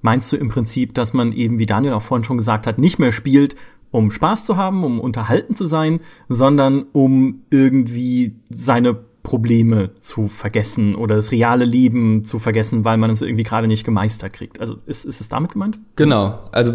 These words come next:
Speaker 2: wenn man's mit einem gesunden Menschen vergleicht, ein gesunder Mensch, der ein Misserfolgserlebnis in der Schule hat, der kommt nach Hause und der hat dann vielleicht im Kopf drei Optionen. A, ich könnte tatsächlich eine Runde spielen. B, ich könnte jetzt mit meiner Freundin telefonieren.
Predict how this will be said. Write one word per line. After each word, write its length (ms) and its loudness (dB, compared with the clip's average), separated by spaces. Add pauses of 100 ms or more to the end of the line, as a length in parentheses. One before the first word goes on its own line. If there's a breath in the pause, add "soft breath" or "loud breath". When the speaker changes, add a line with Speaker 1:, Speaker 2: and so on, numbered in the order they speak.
(180)
Speaker 2:
wenn 280 0
man's 220 2
mit 100 2
einem 140 0
gesunden 360 4
Menschen 360 -2
vergleicht, 440 0
ein 80 0
gesunder 380 2
Mensch, 320 0
der 120 2
ein 80 4
Misserfolgserlebnis 1000 0
in 80 -2
der 100 0
Schule 360 0
hat, 160 -2 (260 loud breath)
der 120 2
kommt 200 0
nach 180 -4
Hause 320 2
und 140 0
der 160 2
hat 120 -2
dann 100 0
vielleicht 320 0
im 80 -4
Kopf 300 -2
drei 280 2
Optionen. 540 0 (320 loud breath)
A, 240 2
ich 160 -6
könnte 380 0 (120)
tatsächlich 480 -2
eine 120 0
Runde 260 0
spielen. 500 0
B, 300 4
ich 180 -4
könnte 220 2
jetzt 180 -2
mit 260 -2
meiner 360 0
Freundin 400 2
telefonieren. 680 -2